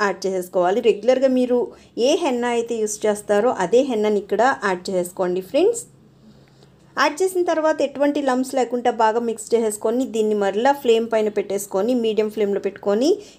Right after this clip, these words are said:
ఇది థిక్‌నెస్ వచ్చే వరకు కూడా దీన్ని అయితే మనము బాగా బాయిల్ చేసేసుకోవాలి. కొంతసేపటికి ఇది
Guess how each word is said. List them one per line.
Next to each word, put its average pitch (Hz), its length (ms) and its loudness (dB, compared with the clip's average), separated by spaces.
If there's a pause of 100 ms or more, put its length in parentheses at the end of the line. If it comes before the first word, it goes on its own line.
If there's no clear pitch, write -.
(100)
ఇది 269 120 -2 (120)
థిక్‌నెస్ 339 380 0
వచ్చే 277 280 0
వరకు 226 300 2
కూడా 240 220 6
దీన్ని 214 220 0
అయితే 196 160 -2 (100)
మనము 202 260 -2 (400)
బాగా 185 220 4
బాయిల్ 196 260 4
చేసేసుకోవాలి. 180 720 0 (460)
కొంతసేపటికి 294 680 0
ఇది 254 160 -2